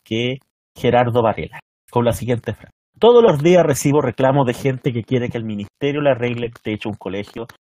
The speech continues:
que tiene goteras o una sala de clases, que el piso está mojado, que el piso está malo". Y yo pregunto, "¿por qué no hacen un bingo?". Quedó la grande. Tuvo que salir al otro día a decir que estaba,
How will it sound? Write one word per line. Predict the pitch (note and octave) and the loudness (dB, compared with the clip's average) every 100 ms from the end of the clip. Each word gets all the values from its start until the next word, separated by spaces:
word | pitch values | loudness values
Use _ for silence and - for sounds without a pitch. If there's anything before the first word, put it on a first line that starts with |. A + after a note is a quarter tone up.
| _ | _
que | C3+ | -6
tiene | B2 C#3 C#3+ | -2 0 2
goteras | C3 C#3 D3+ A2 - A2+ | 2 2 0 0 -4 -4
o | |
una | A2+ G#2+ | -4 -4
sala | - A2+ | -2 -2
de | G#2+ | -2
clases, | G2+ F2+ - _ | -4 -8 -10 _
que | F#2 | -8
el | |
piso | - F2 F2+ | -8 -10 -12
está | - | -12
mojado, | E2 E2+ A#2 A#2 G#2+ G2 | -12 -2 2 2 2 -2
que | F#2+ | -6
el | D#2+ | -10
piso | E2+ F2 | -12 -8
está | E2+ | -8
malo". | F#2+ G2+ | -4 -4
Y | |
yo | A2 | -4
pregunto, | G#2+ G#2+ A2+ - G2 - _ _ _ | -4 -6 -8 -8 -10 -10 _ _ _
"¿por | F#3 | -6
qué | - | -2
no | G4 | 0
hacen | C4+ C3+ | 0 0
un | G#2 F2+ | -2 -4
bingo?". | F2 F2+ F#2+ F#2+ _ _ _ _ | -8 -8 -10 -12 _ _ _ _
Quedó | C#3 F3+ | 2 4
la | G3 F#3+ | 4 4
grande. | F3+ E3+ A2 E2 F2 _ _ _ - | 2 0 -4 -10 -16 _ _ _ -6
Tuvo | D#3+ D3+ | -2 -2
que | D3 C3 | -4 -6
salir | A#2+ C3 F3 F#3 G#3 _ _ _ | -4 -2 -4 -6 -14 _ _ _
al | A2 G#2+ A2+ | -6 -4 -2
otro | C3+ - B2+ | -4 -4 -8
día | C#3+ C#3+ | -6 -6
a | A#2+ | -6
decir | A2 - C3 - | -8 -8 -10 -10
que | A2 | -14
estaba, | G2+ B2 A#2+ A2+ G#2 F#2+ F2+ F2+ | -10 -6 -4 -4 -6 -8 -8 -10